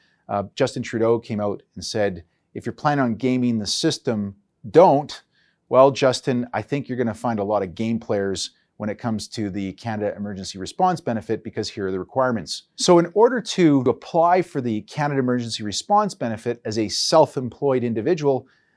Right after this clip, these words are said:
your requirements are pretty simple. You have to either show that you had five thousand dollars or more in income in twenty nineteen, or that you had at least five thousand dollars of income in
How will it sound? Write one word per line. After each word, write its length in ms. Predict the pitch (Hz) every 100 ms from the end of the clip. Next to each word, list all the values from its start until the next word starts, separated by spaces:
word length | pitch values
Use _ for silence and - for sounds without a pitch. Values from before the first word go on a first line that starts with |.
| _
your 100 | 151
requirements 560 | 160 - 175 180 160 156
are 60 | 147
pretty 440 | - 139 135 127
simple. 420 | - 127 110 90 -
You 120 | 139
have 160 | 135 -
to 100 | 131
either 220 | 135 127
show 280 | - 139 135
that 100 | 120
you 100 | 113
had 260 | 120 110
five 360 | - 135 143 139
thousand 360 | 139 127 123
dollars 380 | 113 110 117 107
or 80 | 104
more 300 | 104 107 104
in 160 | - 92
income 380 | 131 139 160
in 80 | 123
twenty 240 | 95 120 110
nineteen, 540 | 107 98 - 175 175 _ _ _ -
or 140 | 151
that 100 | 147
you 120 | 139 131
had 160 | 131
at 80 | 120
least 280 | 123 110 -
five 240 | 117 107
thousand 300 | - 110 104
dollars 260 | 98 92 92
of 80 | 92
income 360 | 101 - 92 113
in 260 | 98 90